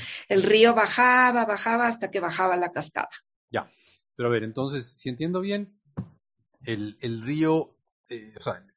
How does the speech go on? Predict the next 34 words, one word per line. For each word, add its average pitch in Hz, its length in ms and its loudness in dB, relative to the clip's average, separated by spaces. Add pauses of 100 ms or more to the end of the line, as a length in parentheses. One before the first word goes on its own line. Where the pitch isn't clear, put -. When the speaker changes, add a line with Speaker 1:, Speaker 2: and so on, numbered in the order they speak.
Speaker 2:
le 107 120 -12
sacas 165 360 -2
el 147 140 -4
agua 165 200 -2
al 175 60 -6
río, 208 380 -4 (400)
te 117 80 -12
la 123 140 -4
llevas 165 320 -2
y 139 60 -6
la, 127 200 0
y 123 80 -14
la 127 120 -2
botas 156 580 -6
así 143 300 -10
por 127 180 -8
un 156 180 -4
tubo 170 400 -2
que 117 160 -6
al 120 220 -2
final 123 360 -6
del 147 160 -8
tubo 151 300 -4
hay 120 160 -2
una 123 240 -6
turbina 185 400 -6
que 160 100 -16
te - 120 -16
genera 127 440 -6 (560)
una 139 180 -4
cantidad 123 280 -2
enorme 123 300 -2
de 107 60 -4
electricidad. 90 600 -12